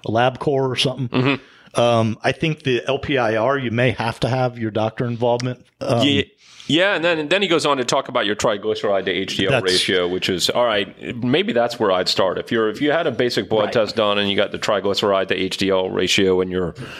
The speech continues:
Speaker 2: above two, you know, if you're two point five, three, three over, heaven forbid you're over three, uh, I would maybe go consider, go getting another one of these other tests that they mentioned.
Speaker 1: Yep.
Speaker 2: Um,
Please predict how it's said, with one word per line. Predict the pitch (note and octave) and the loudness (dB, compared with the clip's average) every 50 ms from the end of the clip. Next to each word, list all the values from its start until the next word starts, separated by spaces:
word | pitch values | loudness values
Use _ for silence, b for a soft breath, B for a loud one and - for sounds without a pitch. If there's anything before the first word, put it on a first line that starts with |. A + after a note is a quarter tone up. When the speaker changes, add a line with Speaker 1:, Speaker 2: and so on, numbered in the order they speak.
| B B B B B B B B B B B B - | B B B B B B B B B B B B -4
Speaker 2:
above | - A2 G2 - - - A2 A#2 B2 A#2+ A2+ - | -2 -2 -2 -2 0 2 2 2 2 0 -4 -8
two, | - - C#3+ B2+ A#2 G#2+ G2+ G#2 A#2+ C3+ C3 - - - - | -4 -2 0 0 0 0 0 -2 -2 -4 -6 -10 -16 -20 -20
you | - - - G#2+ | -10 -6 -4 -2
know, | G2 F#2 | -2 -2
if | F2+ - | 0 0
you're | A2+ G2+ | 0 0
two | - - B2 A2 | 0 0 -2 -2
point | - B2 B2+ A#2+ A2 G#2+ | 0 0 2 2 0 0
five, | - C3 B2 B2 B2 A#2+ A#2+ A#2+ A#2 A2+ A2 G#2 | 0 0 2 2 2 0 0 0 -2 -2 -4 -4
three, | - A#2 A2+ A#2 A#2+ B2 A#2+ A#2+ A#2+ A#2 A#2 A2+ A2 G#2+ G#2+ - - - _ _ _ _ _ _ _ _ _ | -4 -2 0 2 2 2 2 2 2 2 2 0 0 -2 -4 -6 -10 -20 _ _ _ _ _ _ _ _ _
three | - G2 G2+ A2 | -2 0 2 4
over, | A#2 A2+ B2+ C#3 B2 B2 A2+ - | 4 4 2 2 2 2 2 2
heaven | - A2 A#2+ A2+ A#2 A#2 | 2 0 -2 -2 -2 -4
forbid | A2 A#2+ A2 A2 A#2 G#2+ | -4 -2 0 0 0 2
you're | G#2+ G#2+ A2 G#2+ | 2 2 2 2
over | G#2 G2+ | 2 0
three, | - A#2 A#2+ A2+ G#2 F#2 B B B B B B B B B B F2+ B - | 0 2 2 2 2 0 B B B B B B B B B B -12 B -4
uh, | |
I | - G#2 G2+ F#2+ F#2 E2+ - G2+ G#2 | -2 0 2 2 0 0 0 0 0
would | G2+ G2+ F#2+ F2 - - | 0 0 -2 -4 -6 -4
maybe | G#2+ G#2 G2+ G2 G2 F#2 | -2 0 0 0 0 0
go | F2+ G2 F#2+ F#2 F2+ | 2 2 2 2 0
consider, | - - G2 - - G2 F2 F2 E2+ | -2 -4 -4 -2 0 0 0 0 -2
go | E2+ F2 F2+ F2 | -2 -2 -2 0
getting | F2+ F2+ F2 F2 F2 E2+ E2 E2+ - - | 0 0 0 0 0 0 -2 -4 -4 -4
another | - F2+ F2+ F2 E2+ F2 | -2 -2 0 0 0 2
one | F2 E2+ E2+ E2 | 0 0 0 0
of | |
these | E2 E2 E2 - F2+ | 0 -2 0 0 0
other | E2 E2+ E2 | -2 -2 -2
tests | - - F2+ E2 - - | -2 -2 -2 -2 -2 -4
that | D#2 - | -2 0
they | E2 D#2+ | 0 0
mentioned. | E2+ F#2+ A2+ A#2 - D3 B2 A#2+ - - - | 0 0 0 0 0 0 -2 -2 -6 -4 -2
Speaker 1:
Yep. | - B2+ A2 b b b b b b b b - | 0 0 0 b b b b b b b b -4
Speaker 2:
Um, | A2 F#2 F2 F2 E2+ E2 E2+ E2+ E2 - - | 0 2 2 2 2 0 -2 -4 -10 -12 -14